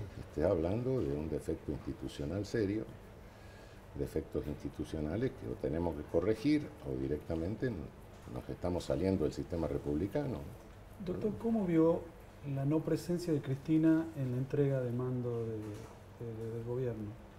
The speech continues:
Speaker 1: Una locura fue, este,
Speaker 2: Sí.
Speaker 1: desde el punto de vista
Speaker 2: Formal, protocolar.
Speaker 1: jurídico, <laughs> absurdo,
Speaker 2: Ah.
Speaker 1: ¿no? <coughs> Porque <coughs> se dijo, "El mandato cesa a las doce de la noche".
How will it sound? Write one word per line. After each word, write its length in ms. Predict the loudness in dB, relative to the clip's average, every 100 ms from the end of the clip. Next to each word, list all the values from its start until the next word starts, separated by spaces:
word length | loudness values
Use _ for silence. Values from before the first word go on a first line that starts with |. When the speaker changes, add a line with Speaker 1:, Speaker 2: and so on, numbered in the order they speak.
| -18 -18 -16 -16 -16 -16 -18 -18 -18 -18 -14 -2
Speaker 1:
Una 100 | 0
locura 560 | 2 4 4 4 2
fue, 500 | 0 0 2 2 0 -4 -6
este, 420 | -4 -4 -6 0
Speaker 2:
Sí. 60 | 6
Speaker 1:
desde 440 | 8 8 6 2 0
el 40 |
punto 340 | 0 -2 2
de 60 | 2
vista 640 | 2 0 2 6 6 4 0 -10 -18 -18 -14 -4
Speaker 2:
Formal, 340 | 2 4 4
protocolar. 360 | 2 0 2 8
Speaker 1:
jurídico, 520 | 10 10 10 6 0 -6
<laughs> 120 | 0 2
absurdo, 760 | 2 2 6 6 6 4 2
Speaker 2:
Ah. 20 |
Speaker 1:
¿no? 120 | 0 -4 -10 -16 -18 -2
<coughs> 460 | -2 -2 -6 -4 0
Porque 400 | 0 4 2 2 -4 -18 -18 -16 -16 -16 -16 -16 -8 8
<coughs> 1700 | 8 8 2 6 6 6 -6 -14 -18 -18 -18 -18 -16 -16 -18 -18 -18
se 140 | 4 8
dijo, 220 | 10 8
"El 60 | 8
mandato 480 | 10 10 10 8
cesa 560 | 6 4 6 8 8 8
a 80 | 6
las 180 | 6 8
doce 260 | 6 6
de 80 | 4
la 120 | 4 2
noche". 380 | 0 -2 -4